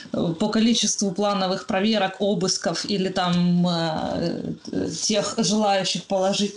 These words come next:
зуб на бизнес, эм, и, избежать у многих этого не получится, но подготовиться заранее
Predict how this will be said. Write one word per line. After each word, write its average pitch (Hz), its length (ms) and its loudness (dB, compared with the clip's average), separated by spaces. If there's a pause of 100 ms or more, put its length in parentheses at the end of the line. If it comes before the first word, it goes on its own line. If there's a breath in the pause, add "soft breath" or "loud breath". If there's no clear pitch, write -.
(100)
зуб 214 320 2
на 175 760 2
бизнес, 196 640 2 (420 loud breath)
эм, - 1080 -2
и, - 440 -2
избежать 214 460 2
у 202 40 2
многих 202 400 0
этого 196 220 0
не 190 140 0
получится, 214 460 0
но 170 80 2
подготовиться 196 640 0
заранее 202 840 0